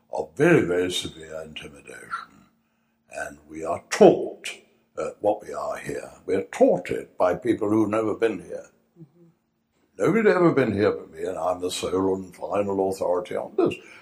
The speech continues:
Speaker 1: And, and the viewer, there's sole and final authority on who she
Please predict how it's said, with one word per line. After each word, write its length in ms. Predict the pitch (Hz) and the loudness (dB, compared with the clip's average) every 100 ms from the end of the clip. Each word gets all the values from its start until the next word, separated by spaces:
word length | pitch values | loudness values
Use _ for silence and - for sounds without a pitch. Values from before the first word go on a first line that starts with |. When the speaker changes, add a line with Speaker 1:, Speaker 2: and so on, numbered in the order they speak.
| _ | _
Speaker 1:
And, 160 | - - | -14 -14
and 160 | - - | -20 -20
the 220 | _ 107 | _ 0
viewer, 280 | 143 139 90 | 4 4 2
there's 280 | - - | -4 -10
sole 760 | - - - - 302 440 381 214 | -8 -6 -2 0 0 4 2 2
and 200 | 190 175 | -2 -6
final 720 | - - 123 139 123 101 98 | -8 -4 -2 -2 -4 -4 -2
authority 680 | 95 - 80 - - - - _ _ _ _ | -4 -6 -10 -10 -10 -10 -10 _ _ _ _
on 200 | 90 85 _ _ | -18 -18 _ _
who 280 | 90 85 82 - - | -4 -2 -4 -8 -4
she 320 | 113 92 95 | 0 0 -2